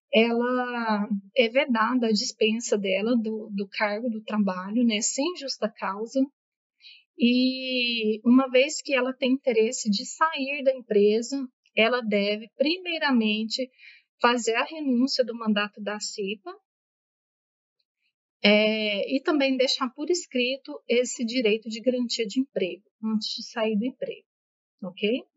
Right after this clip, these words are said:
Dentre algumas atribuições da cipa, a gente tem a identificação dos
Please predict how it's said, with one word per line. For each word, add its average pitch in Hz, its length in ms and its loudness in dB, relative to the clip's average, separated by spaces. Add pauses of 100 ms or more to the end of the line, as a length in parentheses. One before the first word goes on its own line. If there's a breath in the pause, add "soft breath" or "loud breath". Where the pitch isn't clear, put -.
(1400 soft breath)
Dentre 294 400 4
algumas 262 560 -2
atribuições 202 680 0
da 180 160 -6
cipa, 262 600 -2
a 214 120 -6
gente 254 400 0
tem 170 320 -6
a 196 80 -2
identificação 233 640 0
dos 214 160 -6